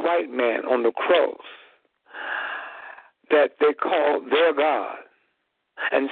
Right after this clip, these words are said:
Savior. We're gonna stop doing that because to the,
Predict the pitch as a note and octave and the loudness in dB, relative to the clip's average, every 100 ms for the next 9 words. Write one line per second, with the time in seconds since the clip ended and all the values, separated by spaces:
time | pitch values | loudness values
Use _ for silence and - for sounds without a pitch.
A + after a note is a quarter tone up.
0 | - E3 C#3+ B2 - F#2+ - - _ _ | 2 4 4 0 -8 -10 -12 -20 _ _
1 | _ _ _ _ _ - - - C3+ D3 | _ _ _ _ _ -10 -8 0 2 0
2 | C3+ - D3+ - C#3+ D3 C#3+ C3 A2 F#2 | -2 0 0 2 2 2 2 0 0 -2
3 | - _ _ _ _ _ - - - - | -8 _ _ _ _ _ -14 -8 -2 2
4 | C3+ B2+ - C3 A#2+ - - - - | 2 0 0 2 0 -4 -20 -10 -4